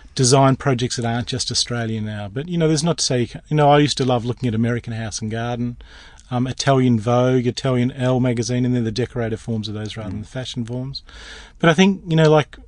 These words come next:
Speaker 1: landscape is part of a global movement as well. So the landscape style that you see in Australia will be something that you might see similarities across those other countries, but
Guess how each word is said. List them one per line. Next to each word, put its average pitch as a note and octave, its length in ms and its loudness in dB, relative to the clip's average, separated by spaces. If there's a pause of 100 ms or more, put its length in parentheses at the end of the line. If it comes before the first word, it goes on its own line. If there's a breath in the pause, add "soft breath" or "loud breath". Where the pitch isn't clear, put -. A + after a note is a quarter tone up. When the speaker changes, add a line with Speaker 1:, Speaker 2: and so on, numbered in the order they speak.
Speaker 1:
landscape D3+ 520 4
is C3 140 0
part B2+ 280 0
of A2 60 -2
a G#2+ 40 -4
global A#2 360 -2
movement A2 320 -2
as G#2 120 -6
well. D3 200 -4
So B2 340 -2 (360 loud breath)
the C#3+ 60 -2
landscape C#3 440 2
style A#2+ 300 -2
that B2+ 100 -6
you B2 100 -4
see C3+ 180 0
in B2 100 2
Australia A#2+ 380 -2
will A#2 180 0
be A2+ 300 -2
something B2+ 360 -4
that A#2 80 -2
you A#2 80 0
might B2 280 -2
see A2 380 -4 (220 soft breath)
similarities A#2 680 0
across - 360 -8
those A2 180 -6
other A2 160 -8
countries, C3 400 -8
but D3 180 -2